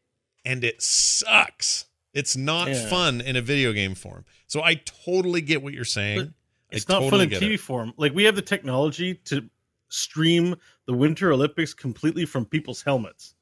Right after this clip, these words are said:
Speaker 1: Yep.
Speaker 2: The whole Olympics could be done first person. There's a reason why it isn't, and the reason is we tune in partially because we wanna see the drama, we wanna see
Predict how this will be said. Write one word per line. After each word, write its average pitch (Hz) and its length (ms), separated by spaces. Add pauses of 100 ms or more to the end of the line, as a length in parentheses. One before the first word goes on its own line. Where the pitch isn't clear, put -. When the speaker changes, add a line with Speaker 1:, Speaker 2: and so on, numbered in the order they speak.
(160)
Speaker 1:
Yep. 87 240
Speaker 2:
The - 80
whole 226 340
Olympics 226 400
could 165 140
be 151 80
done 165 220
first 165 340
person. 180 420 (720)
There's 151 160
a 170 60
reason 196 400
why 160 200
it 123 120
isn't, 113 340
and 120 200
the 131 60
reason 156 320
is 127 160
we 117 140
tune 147 260
in 135 140
partially 117 680
because 110 240
we 104 60
wanna 104 240
see 147 420
the 143 140
drama, 127 480
we 120 100
wanna 104 220
see 120 580